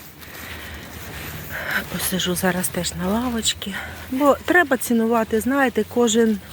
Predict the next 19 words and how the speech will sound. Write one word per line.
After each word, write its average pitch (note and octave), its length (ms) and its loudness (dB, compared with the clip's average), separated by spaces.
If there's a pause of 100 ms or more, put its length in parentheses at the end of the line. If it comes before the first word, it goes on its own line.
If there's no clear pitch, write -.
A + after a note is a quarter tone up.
мить A3 480 2
життя, G#3+ 420 2 (1300)
тому G#3+ 240 6
що A3+ 380 2 (1600)
воно G#3+ 320 8
у E4+ 40 6
нас D4+ 340 0
є, C4 220 0 (240)
а G#3 100 -2
як F#3 300 0
же? F#3+ 160 -2 (880)
О, E4 120 2 (800)
берізка. A3 540 0 (2750)
А D4 60 6
тут F4 180 2
теж G#3+ 260 4
такий G#3+ 380 0
непоганий G3+ 640 0
дворик. C#4 640 0